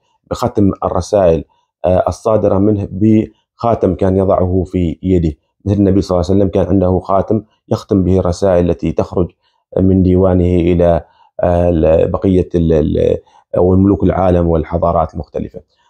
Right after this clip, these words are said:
وأيضًا آمن الإنسان بكثير من الأحجار، فنجد بأن الإنسان القديم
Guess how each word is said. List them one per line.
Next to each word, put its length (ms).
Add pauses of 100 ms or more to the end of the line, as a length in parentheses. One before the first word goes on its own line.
(120)
وأيضًا 800
آمن 280
الإنسان 420
بكثير 460
من 300
الأحجار، 520
فنجد 420
بأن 220
الإنسان 360
القديم 380